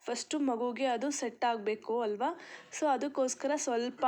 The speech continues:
ಮಾತ್ರ ಮಾಡ್ತಾ ಇರೋದು. ಆಮೇಲೆ ಸೆಟ್ ಆದಮೇಲೆ ಜಾಸ್ತಿ ಮಾಡೋಣ. ಅದಕ್ಕೆ ಇನ್ನೂ ಜಾಸ್ತಿ ಮಾಡ್ಬೇಕಾದ್ರೆ ಇನ್ನೂ ಇಂಗ್ರೀಡಿಯೆಂಟ್ಸ್ ಎಲ್ಲ ಜಾಸ್ತಿ ಹಾಕಬೇಕು.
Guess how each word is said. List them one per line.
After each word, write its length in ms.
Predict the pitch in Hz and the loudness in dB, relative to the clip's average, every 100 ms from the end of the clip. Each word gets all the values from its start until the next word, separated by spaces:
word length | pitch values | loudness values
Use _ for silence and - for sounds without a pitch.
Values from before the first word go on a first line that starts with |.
| 247 214 | 4 2
ಮಾತ್ರ 420 | 214 214 214 240 | 0 -2 0 -2
ಮಾಡ್ತಾ 420 | 240 214 214 220 | 0 0 2 2
ಇರೋದು. 280 | 214 208 233 | 2 2 2
ಆಮೇಲೆ 320 | 269 233 247 | 2 2 0
ಸೆಟ್ 280 | 262 240 233 | 0 -2 2
ಆದಮೇಲೆ 340 | 240 233 240 277 | 2 2 0 2
ಜಾಸ್ತಿ 400 | 254 233 - 262 | 2 0 -2 -2
ಮಾಡೋಣ. 540 | 233 214 220 220 220 214 202 196 - - - | 0 0 0 0 0 0 -2 -4 -12 -14 -4
ಅದಕ್ಕೆ 460 | 247 262 262 311 320 | 0 0 -2 -2 2
ಇನ್ನೂ 280 | 277 330 302 | 2 2 4
ಜಾಸ್ತಿ 400 | 254 233 - 277 | 2 2 -2 0
ಮಾಡ್ಬೇಕಾದ್ರೆ 500 | 262 240 226 254 294 | 0 0 0 0 2
ಇನ್ನೂ 160 | 269 | 2
ಇಂಗ್ರೀಡಿಯೆಂಟ್ಸ್ 680 | 269 240 233 240 247 247 254 | 2 0 -2 0 0 0 0
ಎಲ್ಲ 140 | 233 | 0
ಜಾಸ್ತಿ 460 | 233 220 214 - 254 | 2 0 0 -2 0
ಹಾಕಬೇಕು. 800 | 226 214 - 208 202 240 277 | 2 0 -2 -2 -2 -2 -4